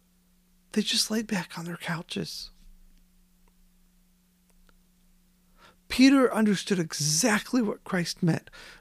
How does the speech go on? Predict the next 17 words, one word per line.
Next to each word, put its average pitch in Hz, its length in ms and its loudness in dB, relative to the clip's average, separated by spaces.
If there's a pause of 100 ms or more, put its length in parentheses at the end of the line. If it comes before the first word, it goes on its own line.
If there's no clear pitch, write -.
when 165 120 2
Christ 175 300 4
said, 147 360 -2
"One 233 400 2 (140)
day 170 480 0 (580)
you 196 220 2
will 208 200 2
be 160 260 0
led 151 680 -2 (500)
by 165 140 -6
someone 147 440 -2
else. - 580 -8 (680)
When 185 160 6
you 185 160 6
were 170 220 0
a 139 160 -4
child, 202 840 -4